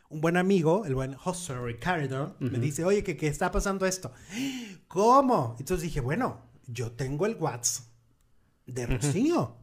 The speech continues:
Speaker 1: ¿no?".
Speaker 2: Sí, cómo no.
Speaker 1: Dije, "Bueno, por algo lo tengo. No todos lo tienen. Yo lo tengo".
Speaker 2: Ujú.
Speaker 1: Y además, hay un cariño, de verdad, de periodista, conductora, de, de, de... nos llevamos muy bien. Entonces dije, "Pues le voy a preguntar".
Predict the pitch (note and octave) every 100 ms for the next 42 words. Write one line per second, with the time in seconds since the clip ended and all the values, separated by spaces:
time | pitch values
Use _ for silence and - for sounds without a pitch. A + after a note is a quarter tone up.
0 | - _ _ _ - C3 F#3 D#4 - -
1 | A#2+ A2+ A#2 A#2+ A2+ C3+ - - B2 A#2+
2 | G2 A#2 A#3 D3 G2+ - - G#2+ C3 D3
3 | G#3+ G3 F3 G3 D4+ E4+ A#3 B2 - A#2+
4 | B2 B2 C#3+ E3+ D#3+ F3 F3 A3 D#4 C#4
5 | - - - A#2 F#2 G2+ - G#3+ A#3+ F3
6 | B2+ A#2 A#2 E3 D#3+ C#3+ D#3+ C4 C4+ -
7 | - _ - D#3+ D#3+ F#3+ G#3 - D3+ C#3
8 | D#3+ F#3+ F#3 G#3+ C#4+ D#3+ C#3 C3 C3 C#3+
9 | G3+ A#2+ C3+ C3 C3 C3+ D3+ G#3 G3+ D#3
10 | A#2 A2+ D3+ G3 E3+ A#2 C3 C#3 B2+ B2+
11 | - _ - _ - D3+ D#3+ F3 A3 A#3
12 | G3 G3+ C4 A#3 C4+ A3 - - - F3
13 | F3 F3 G3 - - - D3 B2+ - -
14 | B2+ A#2 - - -